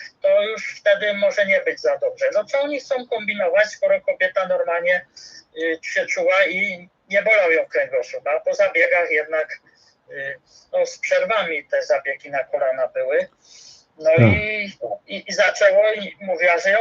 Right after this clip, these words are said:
Speaker 1: boli, no. Ale ostatnio się dowiedziałem, że nie.
Speaker 2: Już przeszło wszystko.
Speaker 1: Tak.
Speaker 2: No bo
Speaker 1: I
Speaker 2: to
Speaker 1: ten przykład
Speaker 2: fajnie.
Speaker 1: jeszcze mogę
Speaker 2: No.
Speaker 1: podać siostrę.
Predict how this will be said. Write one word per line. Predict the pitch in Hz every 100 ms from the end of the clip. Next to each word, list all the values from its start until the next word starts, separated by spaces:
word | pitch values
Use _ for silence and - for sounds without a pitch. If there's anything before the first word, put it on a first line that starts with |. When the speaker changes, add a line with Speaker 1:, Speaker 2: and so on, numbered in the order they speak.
| 233
Speaker 1:
boli, | 285 262 190
no. | 151 120 120 _ _ - - -
Ale | 151 185 247 640 _ _ _ _ - _ -
ostatnio | 170 185 180 208
się | 185 -
dowiedziałem, | 180 165 156 165 165
że | 156 160
nie. | 151 120 107 _ _ _ _ -
Speaker 2:
Już | 147 123 - -
przeszło | 139 131 113 98
wszystko. | 120 - - - - _ _ _ _ - -
Speaker 1:
Tak. | 127 - -
Speaker 2:
No | 131
bo | 151
Speaker 1:
I | 160
Speaker 2:
to | 190
Speaker 1:
ten | 143 -
przykład | - - - 127 120
Speaker 2:
fajnie. | 170 190 160 113
Speaker 1:
jeszcze | 98 104 -
mogę | - 117
Speaker 2:
No. | 131 139 120 151
Speaker 1:
podać | 151 151 156 - _ _ _ -
siostrę. | - - - 139 123